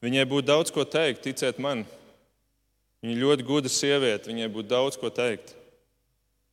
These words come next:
Bet mēs abi zinām, ka tas īstais ceļš uz svētību ir Dieva ceļš. Un varbūt kādā brīdī mēs līdz galam nesaprotam šo ceļu, bet mēs uzticamies, ka tādēļ,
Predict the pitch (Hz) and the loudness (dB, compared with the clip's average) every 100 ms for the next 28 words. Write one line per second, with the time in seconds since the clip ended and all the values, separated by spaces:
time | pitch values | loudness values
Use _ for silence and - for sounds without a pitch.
0 | _ 123 135 127 147 151 127 135 147 143 | _ -2 0 4 6 6 4 0 2 2
1 | 117 - 120 117 135 147 - 135 - 131 | 2 -2 -6 -4 -2 -2 -2 -2 0 2
2 | 127 - - 120 123 131 127 113 104 104 | 2 0 -2 2 4 4 0 -4 -4 -6
3 | 120 139 143 - 139 127 104 - - - | -2 0 0 0 0 2 0 -8 -12 -20
4 | _ _ _ _ _ _ 120 139 143 143 | _ _ _ _ _ _ -2 0 0 0
5 | 151 156 131 135 147 131 123 123 - - | 4 4 4 2 2 2 0 0 -4 -10
6 | - 123 117 131 147 135 131 156 - 120 | -8 -8 -2 2 4 2 0 -2 -2 -2
7 | 123 117 110 - 107 - 120 120 104 113 | -4 -4 -8 -8 -8 0 0 0 -2 -4
8 | 120 117 127 139 - 123 123 110 98 - | -2 -2 -2 -6 -8 -6 -4 -4 -4 -8
9 | - - - - _ _ _ _ - - | -12 -20 -20 -20 _ _ _ _ -6 4
10 | 127 | 4